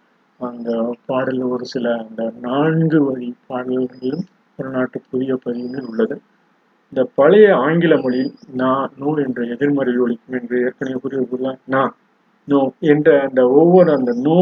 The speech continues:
என்ற சொல் அமைப்பு இந்த ஆங்கில முறையிலும் ஜெர்மானிய மொழியில் நோ, நே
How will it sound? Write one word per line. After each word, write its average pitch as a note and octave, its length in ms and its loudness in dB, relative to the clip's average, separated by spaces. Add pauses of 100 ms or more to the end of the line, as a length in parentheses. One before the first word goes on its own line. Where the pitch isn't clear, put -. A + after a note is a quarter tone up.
(120)
என்ற D3+ 260 4
சொல் D3 300 2 (200)
அமைப்பு C#3+ 460 0 (640)
இந்த C#3 300 -4 (260)
ஆங்கில F#3 380 4 (200)
முறையிலும் C#3 540 -6 (300)
ஜெர்மானிய C3+ 520 -2
மொழியில் B2 420 -10
நோ, C3 160 -4 (400)
நே C3+ 140 -4